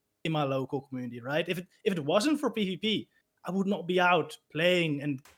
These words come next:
raiding at all. I would quit the game a long time ago. So,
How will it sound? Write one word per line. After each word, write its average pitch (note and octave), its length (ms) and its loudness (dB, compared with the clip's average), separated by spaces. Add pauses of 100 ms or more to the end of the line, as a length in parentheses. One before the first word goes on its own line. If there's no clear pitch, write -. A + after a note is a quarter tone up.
(100)
raiding E3 540 4
at C#3 140 -4
all. D3+ 360 0
I D#3 80 -2
would D#3 180 0 (340)
quit G3+ 300 0
the D#3 60 -2
game E3+ 440 4
a D3+ 60 -2
long C4+ 320 6
time G#3 280 6
ago. A2+ 160 -6 (240)
So, B2+ 560 -6